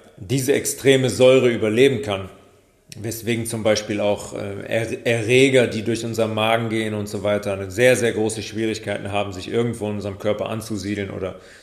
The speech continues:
durch den Magen hindurch zu passieren. Das ist eine sehr, sehr starke Säure als Beispiel.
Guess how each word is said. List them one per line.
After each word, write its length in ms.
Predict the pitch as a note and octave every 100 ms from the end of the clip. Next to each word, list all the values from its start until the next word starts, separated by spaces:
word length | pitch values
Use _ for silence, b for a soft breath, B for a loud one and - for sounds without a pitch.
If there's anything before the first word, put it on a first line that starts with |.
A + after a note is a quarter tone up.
| -
durch 200 | A2+ A2+
den 140 | F#2+
Magen 280 | F#2+ G#2+ G#2+
hindurch 420 | G2+ F#2+ A2 -
zu 100 | -
passieren. 440 | - F#2 - F#2 - B B B
Das 180 | A#2+ -
ist 60 |
eine 120 | B2
sehr, 240 | G#2+ A#2 B2
sehr 140 | A#2+
starke 380 | - A#2 A2 A2
Säure 400 | G#2 A2 B2 G2+
als 180 | F#2+ -
Beispiel. 440 | G2 F2+ - F#2